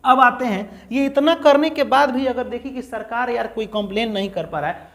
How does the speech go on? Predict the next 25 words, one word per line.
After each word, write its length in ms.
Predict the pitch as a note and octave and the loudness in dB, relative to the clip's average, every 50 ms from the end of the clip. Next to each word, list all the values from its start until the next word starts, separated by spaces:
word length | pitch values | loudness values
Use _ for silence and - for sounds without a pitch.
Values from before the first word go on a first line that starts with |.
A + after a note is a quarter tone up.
| _ _ | _ _
तो 80 | A#3 A3 | -14 -4
सरकार 460 | - B3 A#3 A#3+ B3 C4 C#4 C4+ C4+ | -2 -2 -2 0 0 0 0 0 0
ने 140 | C4 B3+ A3 | -4 -6 -6
direct 480 | F#3 G#3+ G#3+ G#3 G#3+ G#3 - - - E3+ | -6 -4 -2 0 0 -2 -4 -6 -12 -12
हर 360 | B2+ D3 G#3 A#3+ B3 A3 F3 | -6 -2 0 0 0 -2 -4
जिला, 360 | E3 G#3 G#3+ G#3 G#3+ G#3+ G3+ | -6 -8 -4 0 0 0 0
हर 240 | F3 G3 G#3+ G#3 G#3 | 0 0 0 0 0
राज्य 300 | G3 G3+ G3 F3+ F3+ G3 | 0 0 -2 -2 -2 -4
और 140 | G3 F#3 D#3 | -4 -4 -4
हर 220 | C#3+ F3 F#3 F3+ | -6 -6 -6 -8
देश 380 | D#3 C3+ C#3+ G3 G3+ F#3+ - - | -8 -6 -4 -4 -4 -4 -6 -8
में 280 | D#3+ D3 C3+ - - - _ _ _ _ _ _ _ _ - | -8 -8 -8 -10 -12 -18 _ _ _ _ _ _ _ _ -10
अलग-अलग 440 | E3+ F#3+ G3+ F#3+ F#3+ F#3 F3+ F3 - | -6 -6 -4 -4 -2 -4 -4 -6 -6
की 60 | F3+ | -10
सरकारें 460 | E3 - F#3 E3+ E3 F3+ F3 F3 E3+ | -12 -10 -10 -10 -6 -6 -6 -6 -4
जितनी 300 | D#3 E3+ E3+ F#3 G3+ G#3 | -6 -8 -8 -6 -6 -4
भी 140 | F#3 E3+ D#3+ | -4 -4 -6
हैं, 380 | D#3 F#3 A3 D#3+ - - - _ | -6 -6 -8 -10 -14 -18 -16 _
ठीक 140 | F#3+ G3+ G#3+ | -14 -10 -8
है, 80 | F#3+ D3 - - - - _ - | -8 -8 -10 -14 -20 -20 _ -6
अलग-अलग 440 | G3 G#3+ A3 A3 G#3+ G3+ G3+ G3 G3 | -4 -4 -2 -2 -2 -2 -4 -4 -4
एक 120 | F#3+ - - | -8 -12 -8
ऑफिस 360 | - F#3 F3+ - G#3+ G3+ E3 | -10 -10 -8 -8 -10 -10 -8
बैठा 260 | F3+ D#3+ D#3+ E3 D#3 D3 | -10 -10 -8 -8 -10 -10
दी, 180 | D3+ E3+ F#3 | -8 -10 -14